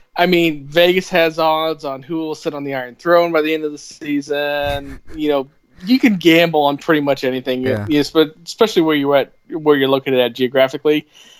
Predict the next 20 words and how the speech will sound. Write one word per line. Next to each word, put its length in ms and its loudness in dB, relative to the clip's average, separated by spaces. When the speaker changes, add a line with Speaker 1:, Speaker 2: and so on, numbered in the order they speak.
Speaker 1:
And 140 2
the 60 4
fact 260 0
that 60 -4
you 140 -4
can 180 -12
gamble 300 -6
on 200 -6
T 220 -4
V 140 -2
shows 420 0
that 220 -4
finished 340 0
recording, 520 2
like, 180 -2
months 460 2
ago 320 0
is 180 0
Speaker 2:
<laughs> 520 -6
Speaker 1:
hilarious. 1120 4